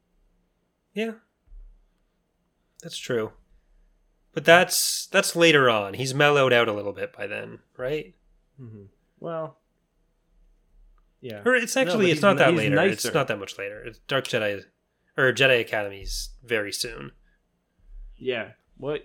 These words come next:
Speaker 2: This is what, twelve?
Speaker 1: This is
Speaker 2: And
Speaker 1: twelve.
Speaker 2: isn't Jedi Academy twelve as well?
Speaker 1: Yeah, 'cause, like, Jaina and Jacen, it might even be before, 'cause Jaina and Jacen are super tiny in that.
Speaker 2: Yeah,
Speaker 1: When
Speaker 2: that's
Speaker 1: Jacen
Speaker 2: eleven,
Speaker 1: fights
Speaker 2: so.
Speaker 1: the, uh,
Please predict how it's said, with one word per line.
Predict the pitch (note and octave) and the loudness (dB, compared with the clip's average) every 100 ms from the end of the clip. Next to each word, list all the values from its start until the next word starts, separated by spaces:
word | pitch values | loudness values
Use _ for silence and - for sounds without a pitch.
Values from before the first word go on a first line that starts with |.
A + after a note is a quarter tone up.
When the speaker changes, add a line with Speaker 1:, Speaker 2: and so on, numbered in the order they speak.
| - | -10
Speaker 2:
This | C#3 D3 | -10 -8
is | C#3+ B2 | -10 -8
what, | A#2 | -8
twelve? | - A#2+ A#2+ E3 | -6 -4 -2 0
Speaker 1:
This | B2+ | 0
is | E3 | -4
Speaker 2:
And | - | -8
Speaker 1:
twelve. | - C3 A#2 G#2 | -6 -4 -2 -2
Speaker 2:
isn't | G2+ E3+ C#3+ C#3+ | -2 -4 0 4
Jedi | D3 | 4
Academy | C#3 - A#2 C#3+ | 2 0 -2 0
twelve | D#3+ D#3+ D#3 | -4 -4 -6
as | E3 D3 | -6 -10
well? | C3+ G3 _ _ _ _ _ _ _ _ _ - | -10 -10 _ _ _ _ _ _ _ _ _ -12
Speaker 1:
Yeah, | B2+ C3+ C3+ A#2 G#2 | 2 4 6 4 0
'cause, | - C3+ | -2 4
like, | D#3+ C#3 | 4 8
Jaina | F3+ F#3 | 8 8
and | D#3+ | 8
Jacen, | B2+ C3+ - C3+ | 6 4 2 -2
it | D3+ | 2
might | G3+ | 2
even | C#4+ D4 | 2 -2
be | A#3 | -4
before, | D3+ - - F#3 A3+ A2 A2 B2+ _ _ _ _ _ | -6 -12 -8 -2 0 0 -2 -10 _ _ _ _ _
'cause | D3+ | -6
Jaina | C3+ F#3 A#3 | 2 4 6
and | F3 | 4
Jacen | B2+ D#3+ - C3+ A#2 | 4 4 2 -2 -2
are | A2 G#2+ G#2 G2+ G2+ _ _ _ _ _ - | -2 0 0 0 -4 _ _ _ _ _ -10
super | - G#3+ G#3 B2 | -2 -2 0 -2
tiny | - C#3 A#2+ | 2 2 2
in | G2 | -2
that. | F#2+ F#2+ G2+ - _ _ _ _ _ _ _ _ _ | -8 -12 -14 -18 _ _ _ _ _ _ _ _ _
Speaker 2:
Yeah, | B2+ A2+ | -10 -6
Speaker 1:
When | B2+ A#2+ | -2 -2
Speaker 2:
that's | A2+ | 4
Speaker 1:
Jacen | B2+ B2+ C#3 | 4 4 0
Speaker 2:
eleven, | A#2 | -4
Speaker 1:
fights | - - A2+ A2+ | -8 -4 -4 -2
Speaker 2:
so. | - | -6
Speaker 1:
the, | - A2+ A2 | -6 -6 -6
uh, | G#2 G2+ G2+ G2+ | -8 -10 -10 -12